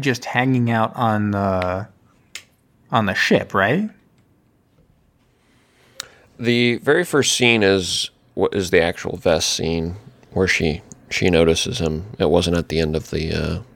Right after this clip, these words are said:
Speaker 2: first episode, but yeah, I mean, for the most part, yeah, it starts with him, uh, and he's gotta kinda prove his worth to the pirates now. They're, they're wanting to challenge him, and the captain,
Speaker 1: Right.
Speaker 2: uh,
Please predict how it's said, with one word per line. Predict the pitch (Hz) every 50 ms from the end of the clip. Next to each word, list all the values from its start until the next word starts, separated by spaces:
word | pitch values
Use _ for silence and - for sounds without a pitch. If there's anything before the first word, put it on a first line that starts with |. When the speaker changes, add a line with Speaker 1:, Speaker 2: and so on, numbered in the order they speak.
| _ - _
Speaker 2:
first | - 76 - - -
episode, | - - - 71 - - 78 73 71 71 76
but | - 76 - -
yeah, | - 92 92 82 82
I | 85
mean, | 92 95 98
for | - 123
the | 113 104
most | 107 104 98 -
part, | - 104 90 -
yeah, | - 95 92
it | 87 -
starts | - - 113 110 101 - -
with | 104 -
him, | - 107 101 101 98 98 98 98 95 98 - - - - - - - - - -
uh, | 95 95 92 92
and | 95
he's | 104 92 -
gotta | 107 90 92
kinda | - 101 78 76 - _ _ -
prove | - 113 110 110 107 90
his | 98 90 90 95
worth | 87 87 92 90 90 92 90 - - - _
to | - - 92 90 87
the | 85 87 82 82
pirates | - - 80 82 85 82 80 80 78 - - -
now. | 78 76 78 76 80 80 78 76
They're, | 78 76 78 80 80 76
they're | 80 85 80
wanting | 80 82 80 80 82
to | 78 76
challenge | - - 90 85 85 82 80 85 90 -
him, | 92 87 82 82 82
and | 80 82
the | 85 82
captain, | - - - 80 85 85 82 - - 87 82 78 73 76 78 - _ - - - - - - - - _ _
Speaker 1:
Right. | 151 131 131 127 117 104 98 98
Speaker 2:
uh, | - 50 50 50